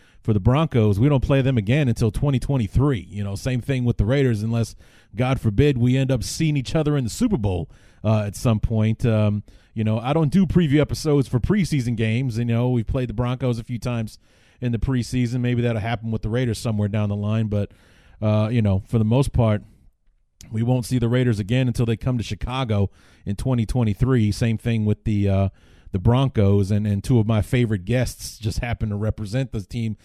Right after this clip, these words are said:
we won't play again for four years. So we have to figure out a creative way to get those two, uh, back on the show, uh, at some point. But, um,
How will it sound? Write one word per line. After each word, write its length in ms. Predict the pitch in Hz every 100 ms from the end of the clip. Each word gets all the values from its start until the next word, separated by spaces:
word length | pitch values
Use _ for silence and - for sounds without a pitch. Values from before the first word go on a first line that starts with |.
| - -
we 80 | 117
won't 240 | 135 135
play 240 | - 170
again 260 | 160 113 104
for 140 | 117
four 280 | 98 113 104
years. 320 | 95 95 87
So 280 | - 101 98 - - - -
we 100 | 120
have 180 | 120 110
to 60 |
figure 300 | - 127 113
out 120 | 113
a 60 | 107
creative 460 | - 117 110 104 95
way 220 | 113 104
to 140 | -
get 180 | 101 104
those 240 | 104 98
two, 340 | - 117 98 95 _ _ _ -
uh, 220 | 101 101
back 380 | 92 110 104 -
on 200 | 110 101
the 60 | 92
show, 420 | - 104 95 98
uh, 200 | 95 98
at 160 | 101 -
some 280 | - 101
point. 440 | - 113 98 82 -
But, 280 | 101 92 -
um, 300 | 101 95